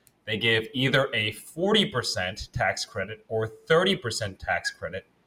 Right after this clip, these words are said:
and that is of your entire project cost. Let me say that again. For those of you who don't understand what that means, that means if you build a one hundred million dollar building, they will give you forty million dollars in tax credits.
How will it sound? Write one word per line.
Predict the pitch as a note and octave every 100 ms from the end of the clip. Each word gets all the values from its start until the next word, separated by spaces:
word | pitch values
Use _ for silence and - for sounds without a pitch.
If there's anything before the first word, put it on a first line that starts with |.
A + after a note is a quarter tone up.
| _ _ _
and | A#2 A2+
that | B2 E3
is | E3
of | - B2 A#2+
your | A2 A2+
entire | G#2+ G#2+ G#2 - A2+ A2 C3 D3
project | D3 - F#2+ F#2 A2 A2 -
cost. | - F3 D#3+ A#2+ - -
Let | A2 A#2+
me |
say | B2 B2 A#2
that | A2+
again. | A2 C3 A#2 G2+
For | G#2
those | A2+ A#2+
of | A#2
you | A2+
who | A2
don't | G#2+ G#2+
understand | G#2+ G2+ G#2+ G#2
what | G2+
that | G2+ F2+
means, | G2+ A#2+ E3 - _ - - - _ -
that | C#3
means | D3 C#3 -
if | C3+ -
you | C3+ A#2
build | C#3 C#3 C#3+ A#2+
a | A#2
one | A2 A2+
hundred | A#2 C#3 D3+ C#3
million | C3+ C#3 B2
dollar | A#2+ A#2 G#2+
building, | - C#3+ C#3 A2 A2 - _ _
they | B2
will | A#2+ A#2
give | B2 A2+
you | A#2 A#2
forty | - - A2+ C3 C3+
million | B2+ A#2+ A#2+ A2+
dollars | A2 A2 G#2 G2+ - -
in | A2
tax | - G#2+ G2 -
credits. | G#2 F2+ - -